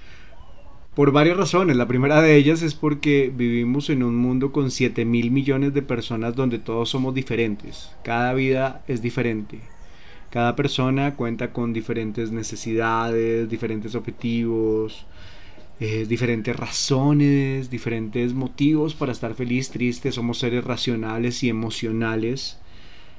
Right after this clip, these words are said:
Eh, y esa calidad no se podría medir como un indicador más. Si todos somos diferentes, no hay indicadores que nos digan tiene calidad o no tiene calidad.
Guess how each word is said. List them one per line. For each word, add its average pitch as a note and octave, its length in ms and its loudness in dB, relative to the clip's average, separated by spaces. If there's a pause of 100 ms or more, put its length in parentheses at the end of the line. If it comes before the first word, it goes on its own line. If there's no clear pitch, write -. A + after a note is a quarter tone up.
(260)
Eh, A2+ 400 -2 (160)
y B2 560 4 (720)
esa C3+ 320 -8
calidad B2+ 560 4
no B2 240 2
se - 180 -2
podría B2+ 540 0
medir B2+ 320 -2
como B2 200 -2
un C3 80 0
indicador A#2+ 680 -2
más. C#3 220 -2
Si A#2+ 100 -4
todos A#2+ 240 -2
somos C#3 260 -2
diferentes, B2+ 800 -2 (680)
no B2 120 0
hay C3 100 2
indicadores C3 720 0
que - 80 -2
nos C3+ 180 0
digan B2+ 500 -2 (180)
tiene C3 320 0
calidad C3+ 600 -2 (180)
o B2 120 -2
no A2 260 -2
tiene C3 380 -2
calidad. B2 580 -2